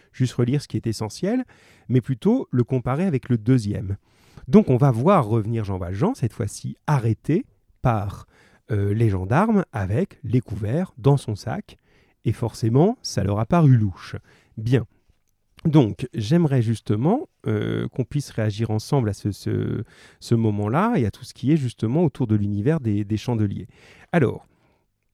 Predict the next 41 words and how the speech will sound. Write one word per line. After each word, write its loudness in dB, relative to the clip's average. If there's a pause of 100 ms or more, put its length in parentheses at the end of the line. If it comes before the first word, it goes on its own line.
(800)
on 2
y -2
va. 2
Donc, 0 (180)
je 0
lis 0
simplement 0
la -2
deuxième 4
arrivée 0
de, -2
de -2
Jean -2
Valjean 0
pour -4
le 0
moment, 0 (580)
et -2
je -6
compare -2
parfois -2
à 2
la -2
première. -12 (2000)
Comme 4
le 6
frère 0
et 4
la -4
sœur 0
allaient 0
se 0
lever 2
de -2
table, -2
hein, -2
c'est -8
l'évêque -6
et -10
sa -8
sœur, -6